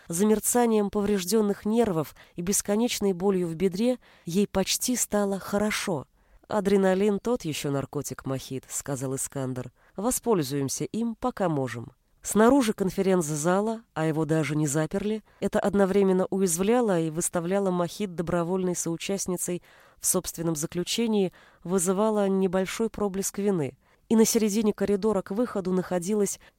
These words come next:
центральная информационная стойка, где на посту, судя по росту и прическе, был три лампа. С этой-то стойки и сбросили вещи на пол. Россыпь инфокарт и канцелярских принадлежностей.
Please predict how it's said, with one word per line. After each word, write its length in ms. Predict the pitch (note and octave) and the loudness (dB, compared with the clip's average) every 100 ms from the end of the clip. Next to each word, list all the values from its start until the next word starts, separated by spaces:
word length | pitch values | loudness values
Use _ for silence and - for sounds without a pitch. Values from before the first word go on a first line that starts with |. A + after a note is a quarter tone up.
| - | -10
центральная 680 | - G3 G#3+ A3+ G#3+ G3 | -2 0 4 4 4 4
информационная 880 | F#3+ G3 F3+ F#3+ F#3 - G#3 G3+ G3 | 2 0 -2 0 -2 0 0 2 2
стойка, 600 | G3+ - G#3 D3+ - - - _ | 0 -2 -2 -2 -4 -14 -18 _
где 220 | D#3+ D#3+ G#3+ | -6 2 4
на 100 | G#3 | 4
посту, 520 | G3+ G3 - C4 B3+ | 2 0 -2 -2 -4
судя 280 | - F#3 D#3+ | -2 0 0
по 200 | E3+ F#3 | 2 2
росту 380 | B3 - - | 2 0 -4
и 40 | E3 | -6
прическе, 720 | - E3 - A#3+ - E3 D3 - _ - | -4 -4 0 0 -2 -6 -10 -12 _ -4
был 260 | E3+ G#3 | 2 2
три 220 | - G#3+ | 2 2
лампа. 440 | A3 E3+ A#2+ - - _ _ _ | 4 2 0 -6 -14 _ _ _
С 180 | - - | 0 6
этой-то 400 | B3+ A#3 F3+ D#3+ | 6 6 0 0
стойки 500 | - - B3 A#3+ - | -4 2 4 4 2
и 80 | F#3+ | -4
сбросили 500 | E3+ F#3+ A3 - F#3+ | 0 2 2 2 -2
вещи 340 | F#3 G3+ - | 0 0 0
на 220 | G#3 G3 C#3 | 0 2 0
пол. 220 | - - - _ - | -6 -16 -18 _ 0
Россыпь 440 | G#3+ B3+ - - - | 4 6 4 -2 -2
инфокарт 680 | G3+ - G3+ - B3+ B3 - | -2 0 -2 2 2 2 -4
и 60 | F#3 | -10
канцелярских 800 | - F#3+ - G3 A3 G3+ - G3+ | -4 -2 0 0 0 -2 -8 -8
принадлежностей. 1000 | - G#3 A3 G3+ C#3+ B2+ A#2+ - - - | -2 -2 0 0 -2 -4 -10 -12 -16 -16